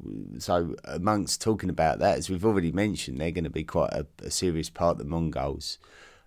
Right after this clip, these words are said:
um, are gonna be quite a serious part of Volume Four, and then they, they also creep into this story of Southeast Asia. So there's a lot to look forward to in terms of our,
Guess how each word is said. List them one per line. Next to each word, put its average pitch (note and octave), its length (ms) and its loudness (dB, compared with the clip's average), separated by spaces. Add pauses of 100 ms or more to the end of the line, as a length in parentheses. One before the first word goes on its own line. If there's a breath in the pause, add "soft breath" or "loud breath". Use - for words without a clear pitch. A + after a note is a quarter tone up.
(120 loud breath)
um, D#2 400 0
are D#2+ 60 -4
gonna F2 220 0
be E2 100 0
quite E2 240 2
a - 40 -6
serious - 320 0
part E2 260 4
of D2 60 -2
Volume D#2+ 380 2
Four, F2 400 0
and D2+ 120 -4
then D#2+ 260 -2 (340 soft breath)
they, F2 300 -2 (100)
they F2+ 240 4
also F#2 380 4
creep F#2 400 2
into F#2+ 320 0
this D#2+ 200 -4
story E2+ 460 0
of D2+ 100 -4
Southeast D#2 640 -2
Asia. F2+ 460 0 (580 loud breath)
So C#3+ 360 8 (200)
there's C3+ 200 8
a D3+ 60 10
lot E3 320 8 (180)
to C3 360 6
look A#2+ 260 4
forward G#2 400 2
to - 160 0
in E2 220 2
terms F2+ 380 2
of F2 140 0
our, F2 340 4